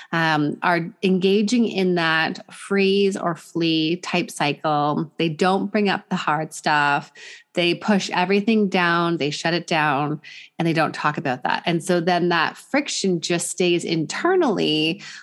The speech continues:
where it's kind of like two people are parallel. But what we want to be able to do in our relationship is to be interdependent, is to be able to cross over together and lean on each other.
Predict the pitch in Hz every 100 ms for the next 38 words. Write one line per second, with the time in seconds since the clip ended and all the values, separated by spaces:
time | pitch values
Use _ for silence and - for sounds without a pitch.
0 | - 202 202 - - 254 269 226 202 190
1 | - - 226 208 208 202 202 196 190 170
2 | 165 165 - 254 277 277 196 160 156 151
3 | 165 - - _ _ 196 202 202 175 208
4 | 285 339 269 208 185 180 175 165 160 160
5 | 165 - 175 156 - 156 196 269 254 -
6 | 170 156 147 147 - 139 143 135 135 -
7 | - 165 - 185 175 220 247 202 175 -
8 | 170 156 151 - - 160 147 - 170 151
9 | 151 - 160 156 160 151 156 170 180 175
10 | 190 190 175 165 151 - 156 151 147 143
11 | 143